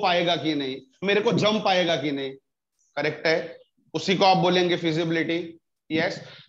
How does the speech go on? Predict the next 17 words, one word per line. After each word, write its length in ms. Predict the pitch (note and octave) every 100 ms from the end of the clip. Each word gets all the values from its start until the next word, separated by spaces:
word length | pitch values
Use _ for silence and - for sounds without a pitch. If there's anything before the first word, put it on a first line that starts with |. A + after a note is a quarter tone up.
| _
तो 560 | A#3+ F3+ F3+ - - -
जब 500 | A#2+ F#3 A#3 B3+ C#3+
developer 1000 | D#3+ D#3 D#3+ A3 B3 D3+ C3 E3 - - _ -
end 260 | G3+ A#3+ G#3+
user 440 | G#3+ G#3 G3+ A3
के 200 | G#3+ A3+
पास 320 | A3+ E3 D#3
से, 420 | - G3 A#3 - - _ _ _ _
customer 540 | G3 F#3+ - G#3 G3 E3+
से 420 | - C#3 F3+ - - -
आप 160 | G3 F#3
requirement 680 | F#3 - G3+ G#3 A3 A#3+ G3+
accept 500 | F#3 - C4+ B3+ -
करते 360 | F#3+ - C#3+
हो, 240 | B2 F2+ _ _ _ -
correct 320 | C#3+ D3+ D#3+
है, 160 | E3+